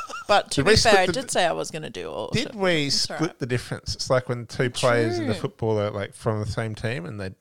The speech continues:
Speaker 2: they both could win the Brownlow medal, but
Speaker 1: I
Speaker 2: they
Speaker 1: mean,
Speaker 2: don't. Neither win 'cause they both split the votes.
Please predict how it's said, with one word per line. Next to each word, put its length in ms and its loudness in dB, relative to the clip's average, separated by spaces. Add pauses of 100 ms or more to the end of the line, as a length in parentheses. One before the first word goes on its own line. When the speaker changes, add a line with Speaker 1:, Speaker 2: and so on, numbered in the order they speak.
(420)
Speaker 2:
they 120 -8
both 320 -2
could 180 -8
win 100 -6
the 80 -8
Brownlow 320 -6
medal, 220 -8
but 180 0
Speaker 1:
I 60 4
Speaker 2:
they 60 2
Speaker 1:
mean, 100 -6
Speaker 2:
don't. 340 -2
Neither 240 -2
win 240 -4
'cause 140 -12
they 80 -4
both 180 -6
split 220 -8
the 60 -10
votes. 440 -8